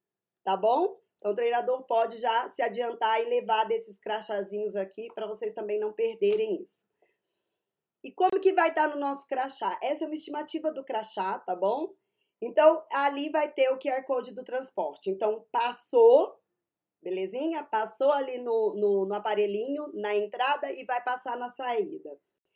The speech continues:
É, e este é o mapa, né, do, do metrô. Eu tenho um vídeo do,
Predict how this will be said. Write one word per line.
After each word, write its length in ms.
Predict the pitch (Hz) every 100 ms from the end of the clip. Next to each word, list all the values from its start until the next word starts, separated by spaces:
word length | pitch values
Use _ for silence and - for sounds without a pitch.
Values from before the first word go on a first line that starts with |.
| _ _ _ _ _ _ 226
É, 320 | 247 262 294
e 100 | 302
este 320 | 320 370 -
é 60 | 330
o 80 |
mapa, 540 | 320 285 285 381 - 311
né, 240 | 254 294
do, 480 | 247 254 254 240 233
do 240 | 190 214
metrô. 600 | 208 208 208 220 254 311 320
Eu 120 | 247 262
tenho 280 | 311 339
um 40 | 320
vídeo 560 | 214 294 214 202 190 -
do, 580 | 196 190 180 175 170